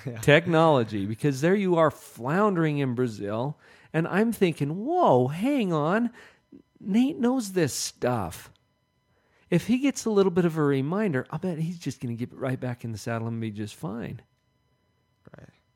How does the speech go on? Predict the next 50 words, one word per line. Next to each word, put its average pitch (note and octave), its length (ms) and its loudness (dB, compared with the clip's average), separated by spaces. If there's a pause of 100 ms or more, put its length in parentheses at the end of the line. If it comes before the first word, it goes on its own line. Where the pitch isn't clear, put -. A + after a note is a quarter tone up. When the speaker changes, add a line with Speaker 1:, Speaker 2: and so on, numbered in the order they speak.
(160)
Speaker 2:
And E3 160 2
so E3+ 140 2
we D3+ 120 4
got E3+ 200 2
connected F3+ 380 -4
on G3 100 0
Skype. D3+ 400 0
We D3+ 140 2
reviewed C#3+ 340 -2
a F3 60 -2
few F3 180 -4
things, E3 320 -2
and D3+ 100 -4
it B2+ 40 -4
was B2+ 120 -6
so C3 220 -6
funny. A2 380 -8 (840)
Funny B2 340 -4
looking A#2 480 -8
back A#2+ 340 -6
on F#2+ 160 -10
it. G#2+ 100 -8
I C3 60 -6
mean, E3 140 -4
it F3+ 40 -6
was D#3+ 120 -8
serious A#2 400 -6
at - 80 -16
the A2 80 -20
time, G2+ 280 -14
right? A2 280 -10
Speaker 1:
Right. - 80 -16 (400)
Speaker 2:
But D#3+ 100 -2
as D#3 100 -4
I G3+ 100 -4
look A3+ 200 -6
back E3+ 280 -2
on D#3 100 -6
those C3+ 180 -6
sessions, D3 560 -6
Nate, C3 160 -4
I C3 80 -4
remember C3+ 880 -4 (640)
that D#3 680 -2
you D#3+ 420 -2
were, E3 340 0 (480)
you F#3+ 140 -2
were C4 140 -2
remembering D#3+ 640 -2
stuff. - 420 -10